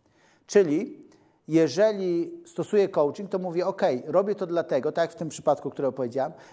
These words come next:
„że wiem, że ta osoba sama, jeżeli przyjrzy się swojemu życiu z boku, to zobaczy, gdzie popełnia błąd w relacji z córką i dlaczego nie mają ze sobą kontaktu”.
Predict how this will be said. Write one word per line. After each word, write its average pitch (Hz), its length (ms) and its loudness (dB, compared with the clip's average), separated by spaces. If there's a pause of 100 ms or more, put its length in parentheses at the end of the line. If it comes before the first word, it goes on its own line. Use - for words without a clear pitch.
(100)
„że 160 140 2
wiem, 226 260 0
że 180 120 -6
ta 185 140 2
osoba 190 360 -2
sama, 175 520 0 (500)
jeżeli 175 380 2
przyjrzy 185 420 -2
się 170 120 -4
swojemu 170 380 0
życiu 131 280 -4
z 110 40 -10
boku, 135 540 0 (360)
to 175 100 2
zobaczy, 180 460 4
gdzie 151 200 0
popełnia 208 540 -2
błąd 147 360 -2
w 139 60 -10
relacji 143 380 0
z - 60 -18
córką 131 480 -4 (200)
i 139 40 -6
dlaczego 170 680 2 (180)
nie 151 120 0
mają 135 300 0
ze 127 100 -8
sobą 117 280 -4
kontaktu”. 117 560 -4